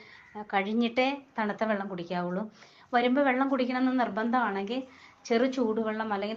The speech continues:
തിളപ്പിച്ചാറ്റിയ വെള്ളം കുടിക്കുക, ആ, എന്ന് കർശനമായിട്ട് ആരോഗ്യവകുപ്പിൽ നിന്നും അറിയിച്ചിട്ടുണ്ട്.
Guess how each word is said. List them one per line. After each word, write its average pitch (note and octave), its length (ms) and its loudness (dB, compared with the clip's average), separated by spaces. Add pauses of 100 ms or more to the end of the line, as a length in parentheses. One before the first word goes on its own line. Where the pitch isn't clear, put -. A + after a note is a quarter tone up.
തിളപ്പിച്ചാറ്റിയ A3+ 600 0
വെള്ളം G#3+ 280 0
കുടിക്കുക, F#3+ 540 -6 (500)
ആ, F#3 100 -10 (500)
എന്ന് A3 400 -4
കർശനമായിട്ട് D4 800 4
ആരോഗ്യവകുപ്പിൽ A3 840 2
നിന്നും A3+ 360 -4
അറിയിച്ചിട്ടുണ്ട്. G3 600 -4